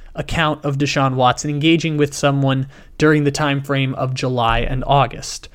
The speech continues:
September second, two thousand twenty, and November seventeenth, two thousand twenty, at Watson's house. Multiple encounters between September ninth and October twenty twenty at a Houston spa.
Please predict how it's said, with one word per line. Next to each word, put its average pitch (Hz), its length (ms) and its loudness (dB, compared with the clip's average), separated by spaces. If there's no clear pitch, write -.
September 156 500 -2
second, 185 460 -2
two 190 140 -4
thousand 175 400 0
twenty, 170 560 -4
and 185 240 -2
November 156 400 0
seventeenth, 156 640 -2
two 147 160 -2
thousand 120 360 -2
twenty, 110 420 -6
at 131 140 -6
Watson's 135 480 -2
house. 123 560 -6
Multiple 196 460 0
encounters 160 560 0
between 147 440 -2
September 170 500 -2
ninth 165 400 -2
and 151 160 -2
October 160 440 0
twenty 156 320 -4
twenty 139 460 -4
at 127 160 -2
a 127 40 -4
Houston 135 440 -6
spa. 156 440 -4